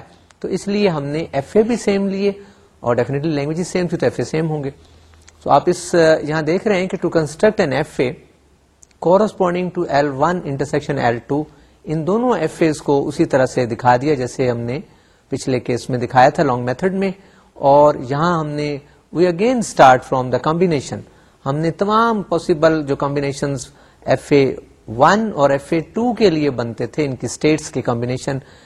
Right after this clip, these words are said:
آ، ہم نے یہ خیال بھی رکھنا ہے کہ ایف اے ون کی اسٹیٹس پہلے آئیں اور ایف اے ٹو کی اسٹیٹس بعد میں آئیں۔ تو اس طرح سے جو کمبینیشن بنیں گے وہ یہ ہو سکیں گے پی ون، پی ٹو، then کیو ون، کیو ٹو، and lastly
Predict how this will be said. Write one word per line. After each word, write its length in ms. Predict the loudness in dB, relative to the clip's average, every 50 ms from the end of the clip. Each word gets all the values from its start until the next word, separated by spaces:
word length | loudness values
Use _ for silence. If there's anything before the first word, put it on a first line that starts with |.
| _ _ -4
آ، 420 | 0 2 4 6 4 4 2 0
ہم 80 | -6 -6
نے 120 | -4 -4
یہ 100 | -4 -4 0
خیال 200 | 2 4 4 4
بھی 140 | 4 2 0
رکھنا 260 | 0 -2 -2 -4 -6
ہے 40 | -6 -8 -10 -16 -20 -20 _ _
کہ 80 | -6 -4
ایف 120 | -4 -2 -2 0
اے 80 | 0
ون 180 | 0 0 -2 -4
کی 100 | -4 -4
اسٹیٹس 420 | -6 -4 -2 -2 -2 -2 -4 -2
پہلے 280 | -2 0 2 2 2 0
آئیں 160 | 0 -2 -4 -8 -12 -20 _ _ _
اور 160 | -2 0 0
ایف 160 | 0 0 -2
اے 60 | -4 -4
ٹو 200 | -2 -2 -2 -2
کی 100 | -2 -4
اسٹیٹس 400 | -4 -4 -2 -2 -2 -2 -4 -10 -20 _ _ -6 2
بعد 180 | 6 6 6 6
میں 180 | 6 2 -4
آئیں۔ 120 | -4 -4 -6 -10 -16 _ _ _ _ -6
تو 80 | -4
اس 140 | -2 -2 -2
طرح 160 | 0 0 2
سے 100 | 2 2
جو 80 | 0 0
کمبینیشن 480 | -2 -2 -2 -2 -4 -4 -4 -4 -2
بنیں 280 | -2 0 0 0 0 0
گے 120 | -2 -4 -6 -8 -14 -20 _ _ _ _ -6
وہ 340 | -2 0 0 0 0 -2 -4
یہ 160 | -2 0 2 2
ہو 100 | 2 2
سکیں 340 | 0 -2 -2 0 -2 0
گے 140 | 0 0 0
پی 420 | -2 -2 -4 -4 -2 -2 -2 -4 -6 -8 -2
ون، 340 | 2 4 4 4 4 0 -4 -10 -14 -20 _ _ _ _
پی 280 | -4 -2 -2 -2 -4 -6 -10 _
ٹو، 280 | -2 0 2 2 0 -2 -8 -14 -20 -20 _ _ _ _ _ _ 0 2
then 180 | 2 2 0 -4 -10 _ _ _ _ _ _
کیو 240 | -4 -2 -2 0 0
ون، 240 | 2 2 2 0 -2 -6 -10 -14 _ -8
کیو 160 | -6 -6 -6 -4 -2
ٹو، 120 | -2 -2 -2 -4 -6 -16 -20 -20 _ _ _ _ -8 -6
and 60 | -2
lastly 520 | 2 4 6 4 4 2 0 0 0 0